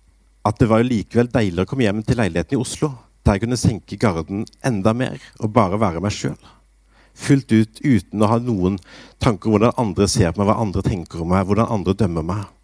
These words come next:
Men da jeg kom hjem, så kunne jeg senke garden og slappe av.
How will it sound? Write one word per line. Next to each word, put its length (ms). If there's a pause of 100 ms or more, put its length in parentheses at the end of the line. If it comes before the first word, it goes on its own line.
(460)
Men 100
da 60
jeg 80
kom 160
hjem, 180 (400)
så 140
kunne 180
jeg 80
senke 340
garden 540
og 160
slappe 240
av. 240